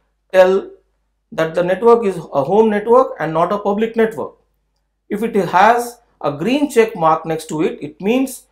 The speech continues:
that the Windows firewall is running and controlling data transfers.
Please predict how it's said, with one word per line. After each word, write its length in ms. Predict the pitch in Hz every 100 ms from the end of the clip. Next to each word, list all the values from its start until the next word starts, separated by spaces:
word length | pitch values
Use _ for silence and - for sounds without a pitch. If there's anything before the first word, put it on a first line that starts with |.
| _ _
that 140 | 156 160
the 100 | 165
Windows 380 | 208 240 269
firewall 420 | - 170 165 160 160
is 120 | 143
running 380 | 160 220 311 - _ _
and 200 | 156 160
controlling 500 | 160 160 170 175 175
data 240 | 170 170 160
transfers. 680 | 220 196 - 107 - -